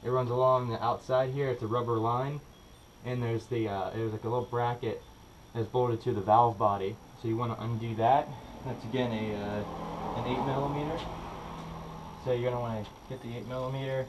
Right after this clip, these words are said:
and, uh, take that off real quick. And also be careful when you do. I mean, you can put it back in, but I had an issue when I did mine, when I took it off, that it just pops right out on the bottom side of the supercharger.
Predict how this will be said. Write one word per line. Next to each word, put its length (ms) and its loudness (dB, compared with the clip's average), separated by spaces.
and, 220 -4
uh, 220 0
take 160 -8
that 180 -2
off 300 0
real 120 -6
quick. 260 6
And 160 0
also 400 2
be 180 -4
careful 520 0
when 160 -2
you 100 -2
do. 480 4
I 100 0
mean, 220 -4
you 120 -4
can 160 -4
put 160 -2
it 80 0
back 260 0
in, 340 -2
but 160 6
I 120 8
had 140 2
an 100 -2
issue 500 4
when 120 0
I 80 4
did 200 2
mine, 280 2
when 100 0
I 40 -2
took 220 -2
it 80 0
off, 380 4
that 280 -2
it 180 -2
just 180 -6
pops 320 4
right 160 2
out 300 2
on 140 0
the 60 0
bottom 360 4
side 280 4
of 100 0
the 120 2
supercharger. 840 -2